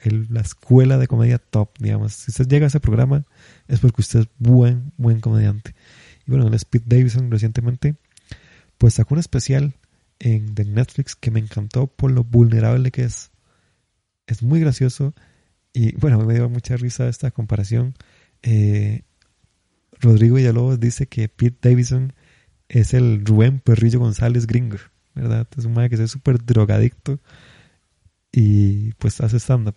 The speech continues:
¿verdad? Eh, al igual que Perrillo. Y, bueno, no, él, él, como dato curioso y mini spoiler, eh,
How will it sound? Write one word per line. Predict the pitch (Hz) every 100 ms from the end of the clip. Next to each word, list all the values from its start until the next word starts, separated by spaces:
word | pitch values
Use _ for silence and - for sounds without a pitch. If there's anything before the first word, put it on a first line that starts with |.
| _
¿verdad? | 117 117 113 - - _ _ _ - _ _ _ _ _ _
Eh, | 101 98
al | 95
igual | 98 107
que | 117
Perrillo. | 120 127 151 104 - _ _ _ _ _ _ _ _ _
Y, | 131 117 110
bueno, | 135
no, | 120 147
él, | 123 -
él, | 123 135 165 - _ -
como | 107 107
dato | 110 117 -
curioso | - 147 131 151 147 _ _ _ _
y | 123 110
mini | 113 135 185 185 151
spoiler, | - 156 120 117 - _ _ _ _ _ _ _ _ -
eh, | 117 113 110 107 107